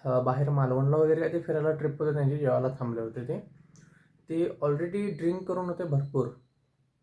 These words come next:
ते बसले जेवायला. आणखीन, अ, जेवण वगैरे त्यांचं पिकअप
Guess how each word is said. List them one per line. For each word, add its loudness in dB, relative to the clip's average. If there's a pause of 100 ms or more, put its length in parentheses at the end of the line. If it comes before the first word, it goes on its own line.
(640)
ते -10
बसले -2
जेवायला. 4 (560)
आणखीन, -2
अ, 2
जेवण 4
वगैरे 2
त्यांचं 2
पिकअप -2